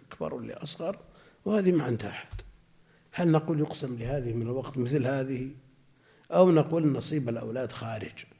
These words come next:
بحيث تمر عليهم أوقات الصلوات وتأكد من دراستهم ومن أمورهم، ترعى مصالحهم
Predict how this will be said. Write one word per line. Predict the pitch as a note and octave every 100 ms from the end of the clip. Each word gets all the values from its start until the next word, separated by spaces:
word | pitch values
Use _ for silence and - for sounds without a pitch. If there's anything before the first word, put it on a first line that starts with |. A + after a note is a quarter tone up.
| _ _ _ _ _
بحيث | - C3+ -
تمر | C3 A2+ A2
عليهم | A2 G#2+ A#2 G2
أوقات | - - G#2+
الصلوات | - A2 G#2 G#2 G2+ A2+ - _ _ _ _ _ -
وتأكد | A#2+ - B2+ B2 -
من | G#2+ A2
دراستهم | G2+ G#2 G2+ - G#2+ C3+ A#2 C#3+ - - - _ _ _ -
ومن | C3+ A#2+ A#2+
أمورهم، | C3 A2+ A2+ C3+ A#2+ A2+ A2+ A2 - - _ -
ترعى | - G#2+ G#2+
مصالحهم | G#2+ - G#2 G#2+ - C3+ C3+ D#3